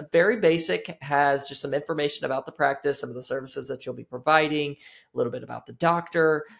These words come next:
Um, and then there's, uh, a spot there where it should have an option to become one of the first patients for the grand opening. And you should do something special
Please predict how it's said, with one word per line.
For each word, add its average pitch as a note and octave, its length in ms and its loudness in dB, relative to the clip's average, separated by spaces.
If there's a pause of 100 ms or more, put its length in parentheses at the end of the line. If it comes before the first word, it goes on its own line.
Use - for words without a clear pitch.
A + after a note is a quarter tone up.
(160)
Um, C#3 340 0
and D3+ 220 0
then E3 340 4
there's, D3+ 320 4 (180)
uh, A#2+ 380 -8 (100)
a C#3+ 60 -6
spot - 480 -2
there A2+ 260 2
where C3 320 0
it C#3 160 2
should C3+ 300 -4 (240)
have D#3 480 2
an D3+ 220 0
option B2+ 500 -4
to - 140 -10
become B2+ 500 -4 (280)
one C#3 220 2
of D#3 140 2
the D3 80 4
first C#3+ 520 2
patients B2 500 -6
for B2+ 160 -4
the B2 60 -4
grand B2 340 -6
opening. G#2 480 -8
And D3 120 -2
you F3+ 100 -2
should G3+ 180 -4
do A3+ 140 -4
something A3+ 360 -2
special D3 560 -2